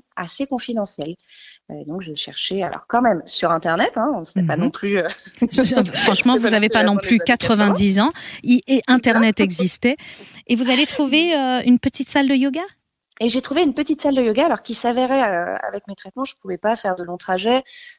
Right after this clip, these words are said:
Speaker 1: euh, je prenais pas vraiment le métro non plus. Euh, donc j'ai trouvé une salle à cinq minutes de chez moi.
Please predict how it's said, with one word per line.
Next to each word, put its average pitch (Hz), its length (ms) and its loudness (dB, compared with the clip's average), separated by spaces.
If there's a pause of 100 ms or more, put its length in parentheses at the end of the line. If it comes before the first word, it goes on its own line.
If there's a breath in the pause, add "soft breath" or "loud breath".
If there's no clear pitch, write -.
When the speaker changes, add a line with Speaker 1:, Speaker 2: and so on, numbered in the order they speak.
(120)
Speaker 1:
euh, 185 120 -4
je - 100 -14 (160)
prenais 185 240 -8
pas 208 100 0
vraiment 202 240 -2
le 175 80 -2
métro 175 320 -6
non 175 120 -6
plus. 320 200 -2 (520 loud breath)
Euh, 175 280 -4
donc 170 200 -8
j'ai 180 120 -6
trouvé 180 360 -2
une 180 280 -2
salle - 300 -4
à 185 80 0
cinq 240 240 0
minutes 220 320 0
de 196 100 2
chez 180 220 -6
moi. 170 400 0